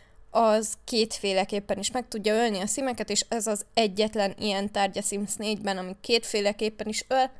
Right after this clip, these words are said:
Egyrészt, hogyha elromlik, és a szimen neki áll megjavítani, úgyhogy nem túl jártas az ilyen dolgokba, akkor megrázza az áram, és agyonüti. Illetve, hogyha nem takarítjuk a kis valószínűleg szűrőjét,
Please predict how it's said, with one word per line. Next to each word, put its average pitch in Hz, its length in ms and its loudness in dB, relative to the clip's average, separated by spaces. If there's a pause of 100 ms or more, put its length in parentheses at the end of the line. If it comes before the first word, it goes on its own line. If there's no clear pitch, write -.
(420)
Egyrészt, 247 440 2
hogyha 247 220 -2
elromlik, 226 840 0 (100)
és 233 200 0
a 226 60 -2
szimen 220 280 0
neki 220 280 -2
áll 208 100 0
megjavítani, 208 680 -4
úgyhogy 208 260 -4
nem 202 180 -4
túl 202 240 -4
jártas 190 480 -2
az 214 120 -4
ilyen 196 240 0
dolgokba, 233 640 0
akkor 208 280 0
megrázza 196 560 0
az 190 240 -2
áram, 208 420 0
és 202 260 -4
agyonüti. 220 600 -4 (1700)
Illetve, 269 600 2 (100)
hogyha 233 240 -6
nem 277 240 0
takarítjuk 220 580 -2
a 220 80 -4
kis - 380 -4 (1040)
valószínűleg 220 680 2
szűrőjét, 202 800 0